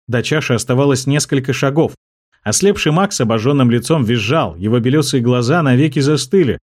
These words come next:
Я увернулся от тяжелого удара молотобоя, перепрыгнул через него и рванул за мародером. Ускорение в двадцать процентов добавило прыткости,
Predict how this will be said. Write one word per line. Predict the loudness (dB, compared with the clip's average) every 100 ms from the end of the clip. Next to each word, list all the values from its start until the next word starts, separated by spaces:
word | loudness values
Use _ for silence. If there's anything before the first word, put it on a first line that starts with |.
| _ _
Я | -6 -2 0
увернулся | 2 2 0 0 -2
от | -2
тяжелого | -2 2 2 2
удара | 2 2 2
молотобоя, | 2 2 0 -2 0 2 0 -4 _ -4
перепрыгнул | -2 0 0 2 0
через | 0 -2 0
него | 2 2
и | 2
рванул | 2 0 0 0
за | 2
мародером. | 2 2 2 0 0 -8 _ _ _ _ _
Ускорение | -6 -2 2 4 4
в | 2
двадцать | 2 0 -2 -4
процентов | -2 0 0 0 0
добавило | 0 0 2 2
прыткости, | 2 0 0 -6 -8 -14